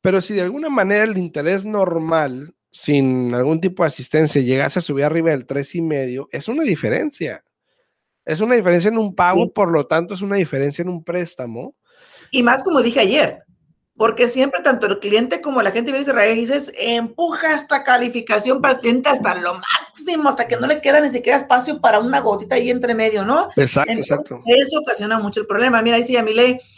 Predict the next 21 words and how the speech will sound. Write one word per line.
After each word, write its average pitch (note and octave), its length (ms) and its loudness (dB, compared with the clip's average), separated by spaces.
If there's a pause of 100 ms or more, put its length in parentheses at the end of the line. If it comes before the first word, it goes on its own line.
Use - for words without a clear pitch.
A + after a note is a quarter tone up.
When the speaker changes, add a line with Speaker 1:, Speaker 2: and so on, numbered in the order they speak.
(280)
Speaker 2:
Fernández, A#3 440 2
"Muy B3 120 0
buenos B3+ 320 2
días, B3+ 320 2
contenta A#3 400 -4
de A#3 120 0
verlos, B3 360 0
siempre A#3+ 300 -4
los G3+ 180 -2
escucho, C4 340 -8
saludos G#3 540 4
y - 60 -10
Speaker 1:
<clears throat> A#3+ 320 2
Speaker 2:
Lidia, D4+ 120 4
espero - 380 0
verlos A#3+ 320 0
pronto". A3 400 0 (300)
Igualmente, C4+ 500 4
Speaker 1:
Gracias, C#4 60 6
Speaker 2:
Yamile, B3+ 260 2
Speaker 1:
gracias. C#5+ 100 0